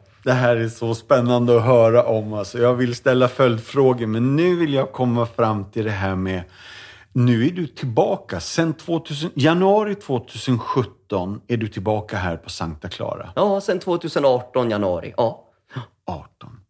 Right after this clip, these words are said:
Speaker 1: Tänk att det skulle bli fel någonstans,
Speaker 2: Nej, men
Speaker 1: alltså.
Speaker 2: det var nog lite skivår och datum där också, men jag är så osäker själv, så
Speaker 1: Ja.
Speaker 2: jag lät det passera.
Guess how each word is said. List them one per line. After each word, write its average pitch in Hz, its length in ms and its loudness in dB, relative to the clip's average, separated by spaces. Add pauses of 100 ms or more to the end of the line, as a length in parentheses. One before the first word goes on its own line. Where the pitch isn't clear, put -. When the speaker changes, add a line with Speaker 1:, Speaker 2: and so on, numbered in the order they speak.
(580)
Speaker 1:
Tänk 110 300 -14
att 71 180 -20
det - 80 -20
skulle - 380 -16
bli 98 180 -16
fel 92 320 -14
någonstans, 95 640 -14
Speaker 2:
Nej, 92 140 -2
men 113 140 -2
Speaker 1:
alltså. 120 160 -6 (160)
Speaker 2:
det 139 100 2
var 156 220 2
nog 165 140 0
lite 147 280 -2
skivår 131 600 2
och 123 80 0
datum 113 400 2
där 113 140 4
också, 113 260 -2
men 117 120 2
jag 120 120 6
är 117 120 2
så 147 180 -4
osäker 123 560 -2
själv, 117 320 0
så - 140 -4
Speaker 1:
Ja. 123 240 6
Speaker 2:
jag 123 80 6
lät 123 200 0
det 120 60 2
passera. 104 420 -2